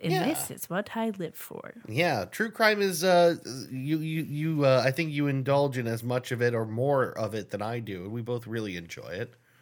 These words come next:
Speaker 1: Yeah.
Speaker 2: Um, and I like the regional aspect of this, just talking about things that are relevant to Ohio.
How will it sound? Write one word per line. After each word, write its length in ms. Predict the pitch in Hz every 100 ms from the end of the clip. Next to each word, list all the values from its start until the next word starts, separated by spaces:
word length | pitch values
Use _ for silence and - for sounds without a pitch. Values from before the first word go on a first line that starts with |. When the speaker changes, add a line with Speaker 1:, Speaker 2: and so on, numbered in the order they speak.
| _ -
Speaker 1:
Yeah. 300 | 110 - 120
Speaker 2:
Um, 180 | 120 - - _ _
and 120 | 170
I 60 | 226
like 260 | 285 330 320
the 300 | 302 214 -
regional 720 | 127 170 185 170 147 131 120 120 _ _ -
aspect 500 | 143 139 - 131 117
of 80 | 113
this, 180 | 107 101
just 160 | 165 -
talking 140 | 180
about 160 | 170 170
things 180 | 170
that 100 | 160 143
are 20 |
relevant 400 | 147 147 139 131
to 140 | 139
Ohio. 600 | 127 120 131 110 85 98